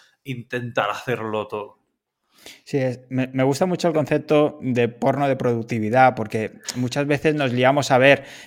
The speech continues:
Speaker 2: vídeos de YouTube, artic-, artículos, podcasts y demás de cómo ser más productivo, cómo hacer más no sé qué, técnica Pomodoro, tal, no sé qué, y al final estamos perdiendo el tiempo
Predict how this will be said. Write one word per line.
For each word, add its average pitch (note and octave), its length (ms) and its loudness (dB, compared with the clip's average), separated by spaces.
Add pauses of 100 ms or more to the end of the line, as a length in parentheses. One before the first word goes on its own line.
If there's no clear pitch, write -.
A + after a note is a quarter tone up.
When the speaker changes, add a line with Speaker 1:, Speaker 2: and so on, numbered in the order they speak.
(120)
Speaker 2:
vídeos C3 320 2
de C3+ 100 0
YouTube, B2 400 0
artic-, A2+ 560 -4
artículos, A2 640 -4
podcasts C3 360 -2
y A#2 40 -2
demás A#2 240 0
de A#2+ 100 -4
cómo F#3 180 0
ser G3+ 140 2
más G3 160 2
productivo, C#3+ 580 0
cómo C3+ 160 0
hacer F3 280 0
más F3 180 2
no E3+ 100 -2
sé C3 160 -6
qué, C3 220 -2
técnica E3+ 380 0
Pomodoro, C3+ 600 0
tal, C#3 200 -2
no B2 40 -4
sé A#2 140 -8
qué, C3+ 120 0
y - 20 4
al A#2 100 2
final C3 220 4
estamos D#3 300 2
perdiendo D3+ 320 2
el C3 100 -2
tiempo D#3+ 420 0